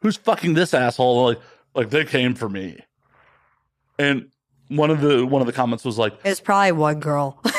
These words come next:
Speaker 2: <laughs> That's like fucking forty bots or forty pages, just like
Speaker 1: But, yeah,
Speaker 2: I
Speaker 1: one
Speaker 2: can't, it's so crazy, though, because the people that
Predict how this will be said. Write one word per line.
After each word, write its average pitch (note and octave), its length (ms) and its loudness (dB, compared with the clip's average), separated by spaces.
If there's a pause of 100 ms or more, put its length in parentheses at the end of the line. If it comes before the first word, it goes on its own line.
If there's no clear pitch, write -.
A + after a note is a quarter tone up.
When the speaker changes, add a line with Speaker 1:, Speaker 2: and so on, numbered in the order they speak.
(220)
Speaker 2:
<laughs> - 360 -14
That's C#4 320 0
like C4 320 0 (680)
fucking G3 360 0
forty D#3+ 800 0
bots D3 560 -2 (160)
or E3 140 2
forty D#3 640 -2 (120)
pages, D#3 520 -2
just - 340 -12
like - 260 -10 (560)
Speaker 1:
But, B2+ 140 2 (180)
yeah, A#2+ 160 -2
Speaker 2:
I G#2 60 0
Speaker 1:
one B2+ 120 -2
Speaker 2:
can't, B3+ 320 -2 (540)
it's G#3+ 180 -4
so B3+ 200 0
crazy, A#3+ 420 0
though, B3 140 2
because G#3 320 -4
the F#3 80 -4
people F#3+ 400 -4
that E3+ 520 0